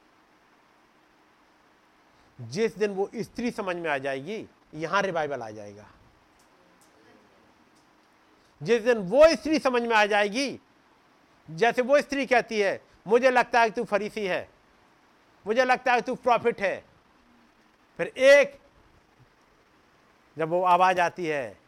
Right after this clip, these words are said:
कि वो कह रही, "आने वाला मसीहा है", उसने कहा, "जो तुझसे बातें कर रहा है वो ही है।" और इसके बाद वो घड़ा छोड़ के वो भाग गई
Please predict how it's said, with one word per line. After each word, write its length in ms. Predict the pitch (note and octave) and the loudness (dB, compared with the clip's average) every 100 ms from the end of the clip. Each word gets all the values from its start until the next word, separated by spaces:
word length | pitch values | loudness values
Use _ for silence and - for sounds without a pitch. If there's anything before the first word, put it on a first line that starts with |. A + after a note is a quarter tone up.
| _ _ _ _ _ _ _ | _ _ _ _ _ _ _
कि 520 | D3 C3+ A2+ G#2 F#2+ _ _ _ _ _ _ | -8 -8 -10 -14 -18 _ _ _ _ _ _
वो 80 | E3 | -6
कह 160 | E3 F#3 | 0 0
रही, 140 | F#3 | 0
"आने 280 | G3 G3 G#3+ | 0 0 2
वाला 240 | G#3 G3+ | 2 2
मसीहा 400 | G3 F#3+ G#3+ G3 | 0 -4 0 0
है", 240 | F3+ D#3 A#2+ _ - | 2 -2 -6 _ -20
उसने 200 | C3+ D3+ | -16 -12
कहा, 100 | D3 | -10
"जो 140 | D3 | -10
तुझसे 300 | C#3+ D#3 - | -12 -14 -12
बातें 280 | C#3+ B2+ C#3 | -10 -10 -12
कर 160 | B2+ A#2 | -14 -12
रहा 180 | A2+ G#2 | -12 -14
है 140 | F#2 _ _ _ | -18 _ _ _
वो 160 | A2 A2 | -18 -18
ही 140 | A2 | -18
है।" 240 | G#2 F#2+ F2 _ _ _ _ _ _ _ | -20 -20 _ _ _ _ _ _ _ _
और 160 | D3+ C#3+ | -6 -6
इसके 160 | - D3 | -6 -6
बाद 240 | C3 B2+ | -6 -6
वो 120 | B2+ | -12
घड़ा 240 | A#2 C#3+ C3+ | -8 -8 -8
छोड़ 220 | B2+ A#2 | -10 -12
के 120 | C#3+ | -12
वो 100 | A#2+ | -12
भाग 220 | A2 B2+ | -10 -10
गई 240 | B2 B2 | -10 -14